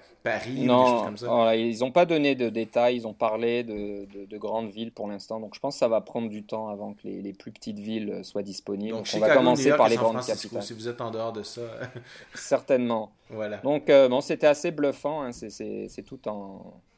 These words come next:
Speaker 2: un peu, un peu comme la présentation de Google. Donc je pense qu'ils sont quasiment à parité, ils, ils utilisent les mêmes technologies de, de trois D, là, de, de, de mapping d'images, euh, prises par avion ou hélicoptère en trois D sur, euh, les modèles, euh,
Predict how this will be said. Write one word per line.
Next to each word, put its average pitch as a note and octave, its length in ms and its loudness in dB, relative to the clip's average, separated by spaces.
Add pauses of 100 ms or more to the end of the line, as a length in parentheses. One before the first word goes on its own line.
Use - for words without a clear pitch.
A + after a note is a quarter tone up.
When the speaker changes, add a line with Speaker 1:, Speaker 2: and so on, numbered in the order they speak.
(340)
Speaker 2:
un A2 80 -4
peu, D3 220 8
un C3 80 8
peu D3+ 120 -2
comme F3+ 160 6
la C#3 100 8
présentation C3+ 640 0
de C3 60 -6
Google. A#2+ 340 0
Donc A2+ 160 -6
je - 80 -18
pense G#3 180 -4
qu'ils B2+ 120 -10
sont C3+ 180 -10
quasiment D3+ 380 -2
à C#3 60 0
parité, B2+ 480 0
ils, D3 100 -4
ils A#2 200 -6
utilisent C#3+ 380 -4
les A#2+ 60 4
mêmes A#2+ 180 0
technologies A#2+ 680 -4
de, G2 400 -6 (500)
de A2 180 -8
trois A2 320 4
D, A#2 200 2
là, A#2+ 140 4
de, G2+ 380 -6 (120)
de, G2+ 140 -12
de G2+ 140 -12
mapping G#2+ 480 -4
d'images, A2 720 -2
euh, G2 300 -6
prises - 280 -6
par G#2 220 2
avion A2 320 2
ou G#2+ 40 -2
hélicoptère G#2+ 580 0
en G#2 100 -4
trois G#2 240 0
D G#2+ 160 -6
sur, G2 340 -8
euh, F#2+ 80 -6
les G2+ 120 -6
modèles, G#2 540 -4
euh, F#2+ 220 -10